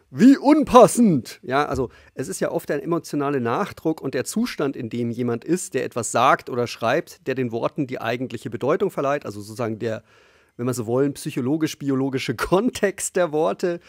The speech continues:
gibt den Worten erst ihre eigentliche Bedeutung. Das ist so auf der Linie eines Sprachpragmatismus, der eben, äh, die Worte nie für sich betrachtet, sondern immer situativ eingebettet sieht und eben auch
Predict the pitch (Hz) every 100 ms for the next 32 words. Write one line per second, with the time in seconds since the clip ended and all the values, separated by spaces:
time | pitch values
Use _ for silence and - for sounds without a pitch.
0 | - - - 156 - 143 117 139 - 147
1 | 131 - - - 127 135 117 - 101 120
2 | 185 202 156 127 117 - 135 120 120 -
3 | 139 - 131 160 165 143 - 120 - -
4 | 123 160 - - 165 - 147 - 156 143
5 | 135 - 127 120 117 117 - _ - _
6 | _ 127 127 120 120 120 147 135 139 156
7 | - 117 170 - - - 151 - 143 -
8 | 143 135 131 - 143 120 135 127 113 123
9 | - 160 233 202 190 185 - 175 165 127
10 | 120 151 240 - -